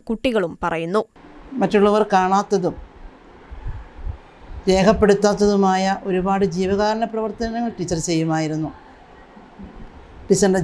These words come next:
Speaker 2: ജീവിതം തന്നെ മറ്റുള്ളവർക്ക് വേണ്ടി വ്യയം ചെയ്യുന്ന ഒരു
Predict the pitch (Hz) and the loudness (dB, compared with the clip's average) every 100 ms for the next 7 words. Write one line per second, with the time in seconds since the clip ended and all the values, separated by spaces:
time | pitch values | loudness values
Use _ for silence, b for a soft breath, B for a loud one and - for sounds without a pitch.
0 | 170 180 196 202 196 185 180 190 - - | 2 2 2 2 0 0 -2 -4 -10 -20
1 | - - - - 143 185 196 196 202 202 | -20 -20 -20 -12 -6 0 2 2 2 2
2 | 202 196 185 196 208 208 202 208 | 2 2 2 -2 0 -2 -2 -4